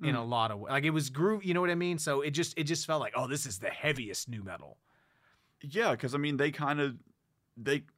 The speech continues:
Speaker 2: in the same way that Pantera sort of defined metal in a, in a certain way, so did Machine Head.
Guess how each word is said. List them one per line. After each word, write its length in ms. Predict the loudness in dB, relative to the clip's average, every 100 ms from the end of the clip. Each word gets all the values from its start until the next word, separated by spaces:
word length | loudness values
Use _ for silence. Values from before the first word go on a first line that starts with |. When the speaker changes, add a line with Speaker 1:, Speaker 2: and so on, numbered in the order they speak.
| _ _ _ _ _ _ _ _ _ 0
Speaker 2:
in 120 | 2
the 60 | 2
same 220 | 0 2
way 140 | 4 4
that 140 | 4
Pantera 500 | 0 0 2 4 4
sort 180 | 2 0
of 40 |
defined 480 | -2 0 2 2 0
metal 320 | -2 -2 -2
in 80 | -4
a, 60 | -6
in 160 | -4
a 40 | -4
certain 280 | -2 -4 -2
way, 180 | -2
so 180 | -2 0
did 160 | 0 0
Machine 360 | -4 -4 -4
Head. 340 | -4 -6 -8